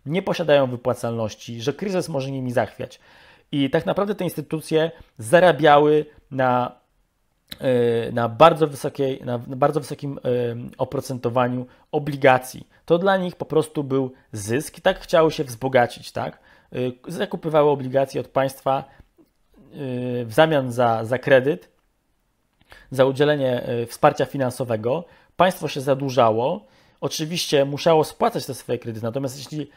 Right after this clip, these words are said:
było tąpnięcie kredyt, no to jasnym było, że ten, że ten kryzys tak naprawdę uderzał ostatecznie właśnie w te,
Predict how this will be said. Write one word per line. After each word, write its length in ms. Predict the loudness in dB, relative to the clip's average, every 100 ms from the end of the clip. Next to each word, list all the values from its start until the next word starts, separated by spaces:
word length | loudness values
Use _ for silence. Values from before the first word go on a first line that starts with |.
| _ -10
było 220 | 2 4
tąpnięcie 600 | 4 2 0 -4 -2 -6
kredyt, 320 | -4 -4 -4 -6
no 80 |
to 280 | 0 0 0 -4 _ _ -2
jasnym 460 | 4 4 2 -4 -2
było, 260 | 2 2
że 100 | 2
ten, 320 | -2 -4 -4 -12
że 120 | -10
ten 160 | -8
kryzys 720 | -4 0 0 2 -2 -4 -12 _ _
tak 160 | -12 -6
naprawdę 420 | -2 0 2 0
uderzał 640 | -2 4 6 6 6 4 2
ostatecznie 640 | -4 -2 -2 -2 -2 -4
właśnie 420 | 2 2 0 -6
w 80 | -6
te, 300 | 0 0